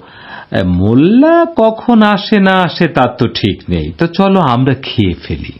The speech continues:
ও থাকলে তো মাছ সহজে আমাদের গলা দিয়ে নিচে নামবে না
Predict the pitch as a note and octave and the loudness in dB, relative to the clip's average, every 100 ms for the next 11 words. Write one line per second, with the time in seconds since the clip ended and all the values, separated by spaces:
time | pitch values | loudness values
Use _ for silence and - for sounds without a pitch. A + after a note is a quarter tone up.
0 | _ _ _ _ - - - F#2+ A2+ D3 | _ _ _ _ -20 -20 -4 0 0 0
1 | - F2 - D#3 G#3+ C#4 A3+ F#3 B3+ - | -4 -4 0 0 0 2 2 2 -2 -2
2 | G#3+ F3+ A3+ G#3+ A3+ G3+ G3+ G#3+ E3+ D3+ | -2 0 0 0 2 2 2 2 2 2
3 | D3 C#3 C3+ C3+ A#2 A#2 G#2+ G2+ F2+ D#2+ | 2 2 2 4 2 2 0 -2 -2 -4
4 | D#2 D2+ | -6 -8